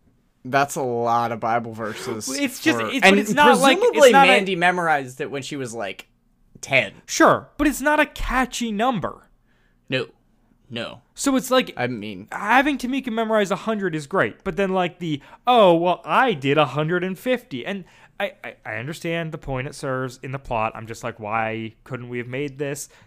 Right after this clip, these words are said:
Speaker 2: Tamika doing her fiftieth and Mandy doing her hundredth?" Or I, I don't know. It's weird. But,
Speaker 1: Mm-hmm.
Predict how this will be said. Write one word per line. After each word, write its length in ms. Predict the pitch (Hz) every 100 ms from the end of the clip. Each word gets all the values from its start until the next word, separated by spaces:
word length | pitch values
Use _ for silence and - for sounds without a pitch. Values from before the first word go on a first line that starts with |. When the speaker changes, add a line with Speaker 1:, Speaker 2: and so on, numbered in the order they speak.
| _
Speaker 2:
Tamika 340 | - 110 110 107
doing 180 | 120 147
her 100 | 160
fiftieth 580 | 285 269 226 185 143
and 100 | 120
Mandy 220 | 110 110 123
doing 180 | 165
her 120 | 190 185
hundredth?" 540 | 240 233 175 120 -
Or 140 | 143 -
I, 120 | 196 -
I 160 | 196 170
don't 200 | 123 98
know. 200 | - - -
It's 260 | 160 -
weird. 240 | - - - - _ _ _ -
But, 240 | 107 - _ _ _ _ _ _ _
Speaker 1:
Mm-hmm. 560 | 147 131 113 - 117